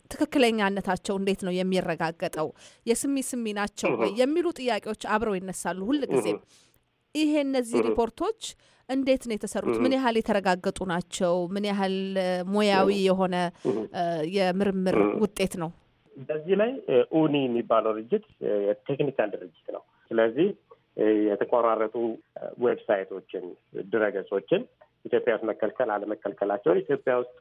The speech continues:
Speaker 2: ባለው የዩ አር ኤል፣ እ፣ መግባት ይችላሉ አይችሉም የሚለውን፣ እ፣ ኢንቴንሲቭሊ ቼክ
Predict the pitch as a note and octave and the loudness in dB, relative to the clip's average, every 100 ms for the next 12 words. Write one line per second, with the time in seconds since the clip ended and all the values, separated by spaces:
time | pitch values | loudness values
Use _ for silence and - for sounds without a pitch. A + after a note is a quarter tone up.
0 | _ _ - A2+ A2+ G#2+ G#2 A2 G2 F2+ | _ _ 0 2 2 0 0 -2 -2 -10
1 | _ _ G#2+ G2 G2 A#2 G#2+ G2 G2 B2+ | _ _ -4 -4 0 0 2 0 -4 -6
2 | F3 G3 _ _ _ - G#2+ G2 G2 F#2+ | -6 -16 _ _ _ -2 0 0 -2 -4
3 | G#2+ A2 G#2 A2+ A#2+ - C3 C3 C#3 G#2 | -4 -2 0 0 -2 -2 -2 -2 -2 -4
4 | - A2+ A2 A2 A#2+ D3 A3+ _ _ _ | -4 -6 -4 0 0 0 -2 _ _ _
5 | _ - A#2+ - C#3 E3 F#3 F#3 B2 A#2+ | _ -4 -2 0 -2 0 -2 -2 -6 -6
6 | A#2+ A#2+ | -2 -4